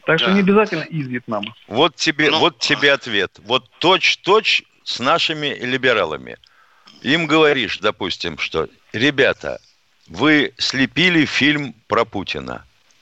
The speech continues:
Speaker 3: и про его дворец. Вам показал Рогаткин,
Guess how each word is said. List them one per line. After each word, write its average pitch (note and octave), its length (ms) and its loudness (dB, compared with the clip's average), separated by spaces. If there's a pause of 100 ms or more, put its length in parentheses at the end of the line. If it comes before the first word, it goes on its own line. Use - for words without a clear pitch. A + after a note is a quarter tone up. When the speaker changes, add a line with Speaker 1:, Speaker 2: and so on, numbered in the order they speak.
Speaker 3:
и G2+ 80 -2
про G#2 220 2
его A2 240 2
дворец. G2 680 -2 (540)
Вам C3 300 0
показал D#3 720 0
Рогаткин, G2+ 800 -2